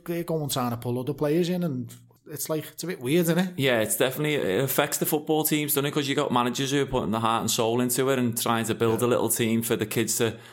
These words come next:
Speaker 2: to play regular and enjoy it. And as you say, um, you got the clubs coming in and taking kids. They take them for, some of them for six weeks, and then
Speaker 1: Yeah.
Speaker 2: they'll let, let them go after six weeks. So,
Speaker 1: Yeah.
Speaker 2: so that manager's gotta find someone else, and then that kid's gotta find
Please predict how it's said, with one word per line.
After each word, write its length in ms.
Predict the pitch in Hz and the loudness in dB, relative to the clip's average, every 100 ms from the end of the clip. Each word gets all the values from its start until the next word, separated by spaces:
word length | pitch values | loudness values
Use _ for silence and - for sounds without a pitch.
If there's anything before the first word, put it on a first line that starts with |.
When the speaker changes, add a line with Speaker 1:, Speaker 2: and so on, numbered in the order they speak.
| - - | -16 -8
Speaker 2:
to 100 | 110 | -2
play 240 | 123 113 | 2 2
regular 380 | 107 110 113 117 | 2 2 2 2
and 120 | 107 | 2
enjoy 380 | 110 104 110 117 | 0 2 2 2
it. 40 | 123 | 0
And 80 | |
as 140 | 127 113 | 0 0
you 60 | |
say, 360 | 113 113 123 117 - - - _ _ - | 0 2 0 -4 -16 -20 -20 _ _ 0
um, 140 | 117 | 2
you 60 | 117 | 2
got 120 | 127 | 0
the 60 | 123 | -2
clubs 240 | 123 117 | -2 0
coming 200 | - 120 | 0 2
in 80 | 123 | 2
and 80 | 127 | 0
taking 280 | 131 127 120 | 0 0 0
kids. 220 | 117 117 | 0 0
They 60 | 135 | -2
take 180 | 151 151 | -2 -2
them 80 | |
for, 60 | 147 | -4
some 160 | - 151 | -2 -2
of 60 | |
them 80 | 156 | -2
for 100 | 135 | -2
six 280 | - 127 - | -2 -2 0
weeks, 520 | 113 143 - - - _ _ _ - | -2 0 -2 -4 -8 _ _ _ -2
and 100 | 131 | 0
then 60 | |
Speaker 1:
Yeah. 40 | 127 | 2
Speaker 2:
they'll 120 | 127 | 2
let, 260 | 135 143 143 | 0 -2 -2
let 140 | 143 | -2
them 80 | 143 | 0
go 120 | 117 | 0
after 160 | 123 127 | 0 0
six 320 | 143 151 - | 0 -2 -2
weeks. 180 | 156 147 | -2 0
So, 360 | 139 123 107 107 - | 0 0 -2 -10 -16
Speaker 1:
Yeah. 140 | 107 - | -16 -10
Speaker 2:
so 180 | - 135 | -2 -2
that 80 | - | 2
manager's 300 | 123 123 135 | 2 0 0
gotta 160 | 135 | 0
find 320 | 135 127 120 113 | 0 2 2 2
someone 240 | 117 113 | 2 2
else, 200 | 117 135 | 2 0
and 80 | 139 | -2
then 260 | 131 - - - | -2 -4 -8 -6
that 160 | 135 139 | -4 -2
kid's 180 | 143 | -2
gotta 160 | - 143 | 0 0
find 440 | 143 143 139 113 | 0 0 0 -4